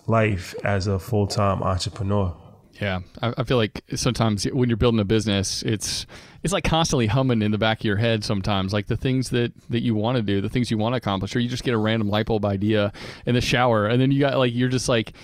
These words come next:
Speaker 2: ruminating on it for, for hours. <laughs> Like, um, e-, even sometimes when you're not actually working, like, it, it is there in the background, and, and sometimes it's just, especially when you're doing something you love, it's 'cause you're excited about it. So I, I totally understand that, Rashad.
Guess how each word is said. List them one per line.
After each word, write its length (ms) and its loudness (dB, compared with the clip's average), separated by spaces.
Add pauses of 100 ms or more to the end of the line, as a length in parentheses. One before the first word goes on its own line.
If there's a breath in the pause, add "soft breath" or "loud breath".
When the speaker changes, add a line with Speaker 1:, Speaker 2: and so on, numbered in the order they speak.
(240 loud breath)
Speaker 2:
ruminating 500 2
on 160 2
it 160 -2
for, 640 0
for 140 -6
hours. 480 0
<laughs> 60 2
Like, 240 0
um, 320 2 (340 loud breath)
e-, 140 -2
even 240 0
sometimes 320 0
when 140 2
you're 100 2
not 240 0 (100)
actually 360 -2
working, 560 0
like, 340 -4
it, 120 -2 (120)
it 160 -2
is 140 -2
there 120 2
in 80 2
the 60 -2
background, 540 -2
and, 180 -2
and 160 -4
sometimes 320 -2
it's 140 -4
just, 200 -2 (380 loud breath)
especially 380 0
when 160 2
you're 60 2
doing 160 2
something 240 -2
you 100 0
love, 300 2
it's 120 -4
'cause 220 -4
you're 160 -2
excited 440 -4
about 240 -4
it. 120 -6
So 100 -2
I, 100 -4
I 60 -2
totally 420 0
understand 440 -2
that, 140 -2
Rashad. 380 -2